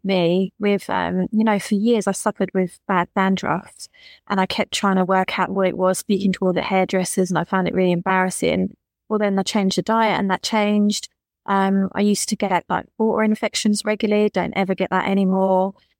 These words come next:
There's so many things. Um, achy knees was another one. Um, and the biggest one for me was my mental health, because, you know, your,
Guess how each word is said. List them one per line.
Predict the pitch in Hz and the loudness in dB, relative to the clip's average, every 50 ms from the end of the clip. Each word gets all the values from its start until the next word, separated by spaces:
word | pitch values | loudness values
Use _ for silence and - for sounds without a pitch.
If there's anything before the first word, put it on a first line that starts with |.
| _ _ _ _ _ | _ _ _ _ _
There's | 214 214 208 - | -2 -2 -2 -2
so | - - 262 277 | -2 0 0 2
many | 269 247 220 214 | 2 2 2 0
things. | 214 - - 214 185 165 170 180 190 202 - - - - | -2 -2 -2 0 0 0 0 0 0 -2 -4 -6 -6 -4
Um, | 202 202 196 - - | -2 -2 -2 -4 -2
achy | - 233 240 240 - - 247 233 | 0 0 0 -2 0 0 2 2
knees | 226 233 220 202 185 180 180 170 - - | 4 2 2 2 2 0 0 -2 -6 -4
was | - 190 - | -4 -2 -2
another | 202 185 185 - - | 0 -2 -2 -2 -2
one. | 175 180 180 180 196 214 226 240 - _ _ _ _ _ _ | -2 0 0 0 2 0 -2 -2 -6 _ _ _ _ _ _
Um, | 196 196 196 190 190 190 180 185 185 185 190 - _ _ _ _ _ _ _ _ _ _ | -4 0 0 2 2 0 0 -2 -4 -6 -8 -12 _ _ _ _ _ _ _ _ _ _
and | 226 233 233 - | -2 -2 -2 -2
the | - - 320 311 - | -2 -4 -4 -2 0
biggest | 392 403 - 403 359 - - | -2 0 0 0 -2 0 0
one | 311 285 277 254 | 2 2 2 0
for | - - | 0 0
me | 262 262 240 190 180 185 | 2 2 2 2 2 2
was | 180 196 196 - | 0 0 0 0
my | 202 190 | 0 0
mental | 190 190 180 - 190 | 0 0 0 -2 -2
health, | 180 190 180 165 165 165 - - - _ _ _ _ _ _ _ _ _ _ _ _ | 0 0 0 -2 -2 -6 -12 -16 -18 _ _ _ _ _ _ _ _ _ _ _ _
because, | _ 208 - - 220 208 202 196 185 - - _ _ _ _ _ _ _ _ _ _ _ _ _ _ _ _ _ _ _ _ | _ -6 -4 0 0 0 0 0 -2 -6 -12 _ _ _ _ _ _ _ _ _ _ _ _ _ _ _ _ _ _ _ _
you | 214 220 233 | 0 2 2
know, | 214 208 202 | 2 2 2
your, | 196 202 202 214 214 214 | 2 2 2 0 0 -2